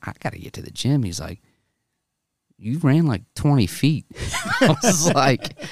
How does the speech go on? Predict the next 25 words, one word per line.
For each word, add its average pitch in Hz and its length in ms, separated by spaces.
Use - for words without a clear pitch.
"I 117 120
know, 147 340
man." 104 360
Like, 101 240
all 117 120
right, 143 280
well, 117 280
you 110 120
know, 92 120
I 92 120
just 95 180
blew 87 200
it 82 60
off 85 220
as, 90 140
you 104 60
know, 98 80
maybe 101 200
I 92 40
had 87 100
a 92 40
couple 82 180
drinks 76 300
or 78 60
whatever. 71 460